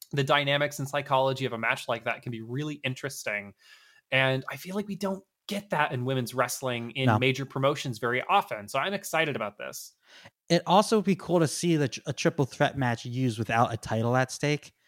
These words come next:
Speaker 1: Yes.
Speaker 2: seems like you don't see that match unless there's, you know, that big prize. And there's, there's been some reports that they wanna do, they wanna go back to Britt Baker, Thunder Rosa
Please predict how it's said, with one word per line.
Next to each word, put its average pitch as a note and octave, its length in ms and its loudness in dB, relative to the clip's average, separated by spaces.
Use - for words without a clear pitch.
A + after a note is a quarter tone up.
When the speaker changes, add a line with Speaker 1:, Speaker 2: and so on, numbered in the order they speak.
Speaker 1:
Yes. A2 260 -2
Speaker 2:
seems F3+ 240 2
like G3 160 2
you E3+ 120 2
don't C#3 360 6
see E3+ 260 2
that C#3+ 260 6
match B2+ 520 2
unless B2 480 4
there's, A2+ 640 0
you B2 100 -4
know, G#2 220 -2
that B2 220 2
big A2 180 -4
prize. A2 540 -2
And C3 460 6
there's, C#3 280 8
there's D3+ 220 2
been E3+ 260 0
some E3 180 0
reports D#3 500 0
that C3+ 240 2
they C3 120 2
wanna C3 380 6
do, C3+ 340 2
they B2+ 140 4
wanna C#3 280 8
go C#3 180 4
back B2 300 6
to C3+ 80 -2
Britt A#2+ 220 0
Baker, A#2 320 0
Thunder A#2+ 280 0
Rosa A#2 500 2